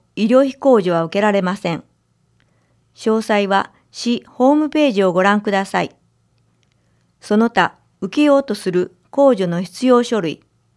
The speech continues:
五、振替納税及び還付が見込まれる場合は、申告者本人の口座番号、金融機関名、支店名がわかるもの、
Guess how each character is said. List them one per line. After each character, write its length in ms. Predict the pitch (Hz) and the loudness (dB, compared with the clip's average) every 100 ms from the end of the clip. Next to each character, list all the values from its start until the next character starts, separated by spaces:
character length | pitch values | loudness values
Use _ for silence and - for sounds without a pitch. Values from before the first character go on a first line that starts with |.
| _ _ _ _ _ _ _ _ - | _ _ _ _ _ _ _ _ -6
五、 320 | 190 196 _ _ _ _ _ _ _ - | -4 -4 _ _ _ _ _ _ _ -4
振 120 | 240 277 | 0 2
替 300 | 294 294 277 | 2 2 4
納 220 | 277 247 | 4 2
税 400 | 185 180 180 - - | 2 0 0 -8 -2
及 260 | 233 254 214 | 2 4 2
び 340 | 185 185 - - | -2 -6 -10 -6
還 220 | 285 285 | 0 2
付 120 | 247 214 | 2 0
が 120 | 196 | 0
見 120 | 196 | 0
込 120 | 247 | 2
ま 140 | 240 233 | 2 2
れ 120 | 226 | 2
る 100 | 214 | 2
場 180 | 208 202 | 2 2
合 140 | 196 | 2
は、 220 | 190 202 _ _ _ - | 0 -2 _ _ _ -16
申 320 | - 254 269 | 2 2 4
告 200 | 285 269 | 0 -2
者 180 | 220 214 | -2 2
本 260 | 247 240 | 4 4
人 200 | 208 185 | 2 0
の 140 | 180 175 | -2 -4
口 280 | - 254 | 0 2
座 140 | 262 262 | 4 4
番 260 | 247 214 | 2 2
号、 340 | 175 175 175 - _ _ - | -2 -4 -6 -10 _ _ -4
金 300 | 233 269 277 | 2 4 6
融 160 | 269 262 | 4 2
機 100 | - | 0
関 260 | 233 196 | 2 2
名、 300 | 170 185 196 _ _ _ | -2 -4 -6 _ _ _
支 120 | - | 0
店 220 | 277 285 | 4 6
名 180 | 240 196 | 6 4
が 140 | 185 180 | 0 -2
わ 80 | |
か 160 | 180 202 | 0 0
る 100 | 196 | 0
も 120 | 180 | -2
の、 220 | 160 - | -4 -8